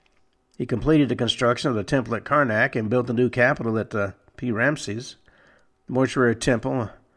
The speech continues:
Ramesseum, and, uh, temples at Abu Simbel and other notable projects. Most historians believe at least one inspiration for Ramses' building passion was Nefertari, his, uh, first wife and most cherished queen.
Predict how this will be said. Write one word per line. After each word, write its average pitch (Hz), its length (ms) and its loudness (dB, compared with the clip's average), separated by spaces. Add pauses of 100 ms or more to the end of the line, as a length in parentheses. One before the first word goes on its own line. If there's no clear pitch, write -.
(760)
Ramesseum, 135 800 2
and, 117 440 0
uh, 110 80 0
temples 123 420 0
at 113 100 -2
Abu 120 300 0
Simbel 127 440 0
and 131 80 -2
other 123 240 0
notable 113 380 -4
projects. 110 640 0 (1700)
Most 160 240 2
historians 160 460 4
believe 127 300 2
at 127 80 0
least 127 180 2
one 139 180 2
inspiration 139 600 0
for 110 120 -4
Ramses' 120 380 0
building 123 320 0
passion 123 460 0
was 107 140 -4
Nefertari, 110 720 -2
his, 110 280 -2
uh, 107 120 -2
first 127 340 -4
wife 110 280 2
and 120 80 -4
most 110 220 -2
cherished 123 380 2
queen. 135 400 -4